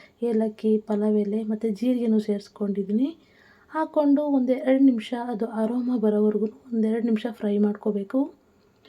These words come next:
ಫ್ರೈ ಮಾಡ್ಕೊಂಡು ಆದಮೇಲೆ ಇಲ್ಲಿ ಎರಡು ಈರುಳ್ಳಿನ ಈ ಥರ ಉದ್ದಗೆ ಸಣ್ಣದಾಗಿ ಹೆಚ್ಚಿಟ್ಕೊಂಡು ಹಾಕ್ಕೊಂಡು ಅದನ್ನು ಸಾಫ್ಟ್ ಆಗೋವರೆಗೂ ಈ ಥರ ಫ್ರೈ ಮಾಡ್ಕೋಬೇಕು. ಈ ಥರ ಫ್ರೈ ಮಾಡ್ಕೊಂಡಾದ್ಮೇಲೆ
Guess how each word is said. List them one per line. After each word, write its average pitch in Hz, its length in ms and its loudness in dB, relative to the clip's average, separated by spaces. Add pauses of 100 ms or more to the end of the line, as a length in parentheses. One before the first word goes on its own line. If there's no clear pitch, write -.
(200)
ಫ್ರೈ 311 240 2
ಮಾಡ್ಕೊಂಡು 285 600 0
ಆದಮೇಲೆ 247 640 2
ಇಲ್ಲಿ 226 360 -2
ಎರಡು 262 500 -2
ಈರುಳ್ಳಿನ 214 580 6 (520)
ಈ 277 120 6
ಥರ 262 200 2 (180)
ಉದ್ದಗೆ 226 520 0
ಸಣ್ಣದಾಗಿ 214 500 2
ಹೆಚ್ಚಿಟ್ಕೊಂಡು 214 720 0
ಹಾಕ್ಕೊಂಡು 214 720 -4 (340)
ಅದನ್ನು 285 320 2
ಸಾಫ್ಟ್ 277 400 -4
ಆಗೋವರೆಗೂ 226 600 0
ಈ 226 180 -2
ಥರ 208 260 -4
ಫ್ರೈ 208 240 -2
ಮಾಡ್ಕೋಬೇಕು. 208 760 -2 (540)
ಈ - 20 -6
ಥರ 302 200 2
ಫ್ರೈ 285 240 0
ಮಾಡ್ಕೊಂಡಾದ್ಮೇಲೆ 254 840 0